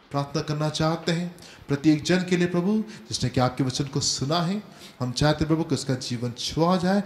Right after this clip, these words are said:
और वो आज से अपने जीवन में आपको अपने पिता के रूप में स्वीकार करने पाए और जैसे वो संसारिक पिता की तमाम बातों के ऊपर अपने अधिकार को रखते हैं, वो आपकी चीज़ों को भी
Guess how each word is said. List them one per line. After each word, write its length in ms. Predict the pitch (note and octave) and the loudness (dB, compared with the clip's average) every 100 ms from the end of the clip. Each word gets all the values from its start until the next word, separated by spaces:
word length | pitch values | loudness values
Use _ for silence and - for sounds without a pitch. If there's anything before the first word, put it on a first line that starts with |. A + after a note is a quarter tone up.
| - D#3 A#2 | -4 -8 -4
और 100 | A#2 | -2
वो 260 | A#2+ - - | -2 -2 6
आज 220 | C#3+ F#3 | 8 8
से 500 | - - G#3+ A3+ - D#3+ | 6 6 6 6 0 -4
अपने 320 | - - B2 A2 | -4 -2 -2 -2
जीवन 380 | - D#3 E3+ F#3+ | 0 2 6 6
में 360 | F#3 G3 G#3 G3+ - - - | 6 6 6 2 -4 -14 6
आपको 380 | C#3 E3+ - F3+ | 8 8 6 4
अपने 380 | F3+ - - B2 | 4 0 -2 -4
पिता 520 | - - C#3 E3 F3+ | -6 2 4 8 8
के 200 | F#3+ F#3 | 8 6
रूप 220 | F3 G3 F3+ | 8 4 4
में 340 | C#3+ C#3 - | 2 2 -6
स्वीकार 420 | - D3 C#3 C3+ | 4 6 8 4
करने 320 | C#3+ F3 F3+ | 6 4 4
पाए 420 | D#3+ C#3 B2+ B2 D#3 - | 4 4 2 0 -4 -4
और 60 | |
जैसे 280 | B2 C#3 A#2+ | 4 4 4
वो 60 | B2+ | 2
संसारिक 560 | - C3 - C#3+ F3 | 2 0 4 4 6
पिता 200 | - F#3+ | 4 4
की 140 | F#3+ F#3+ | 4 4
तमाम 300 | F#3+ F#3+ G3 | 4 4 10
बातों 280 | G3+ G3+ F#3+ | 8 8 4
के 120 | F#3+ | 6
ऊपर 120 | F3+ | 4
अपने 160 | F3 E3+ | 4 2
अधिकार 320 | D#3+ F3 F3 | 6 8 8
को 100 | F#3+ | 8
रखते 320 | F#3+ F#3+ D3+ | 6 6 6
हैं, 340 | C3+ - E3+ - | 6 0 -6 2
वो 60 | |
आपकी 260 | A#2+ B2+ D#3+ | 4 6 2
चीज़ों 480 | - - - F#3+ F#3+ | 0 -6 0 4 4
को 140 | F#3+ | 4
भी 320 | C#3 C3+ - | 6 4 2